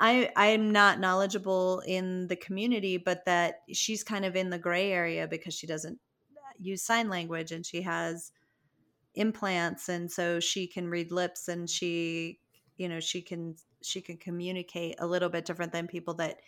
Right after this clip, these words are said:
use sign language solely. I thought it was really amazing to have that happen and for her to just be such a beautiful representative of it.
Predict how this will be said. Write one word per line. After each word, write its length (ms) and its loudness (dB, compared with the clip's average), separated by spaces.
use 180 0
sign 280 0
language 360 -4
solely. 460 -2
I 120 8
thought 200 10
it 120 6
was 180 0
really 300 4
amazing 540 -2
to 180 -2
have 320 2
that 180 4
happen 460 0
and 200 -4
for 140 -2
her 160 2
to 140 -4
just 260 -8
be 380 -4
such 280 0
a 160 4
beautiful 500 0
representative 840 -2
of 160 -4
it. 200 -4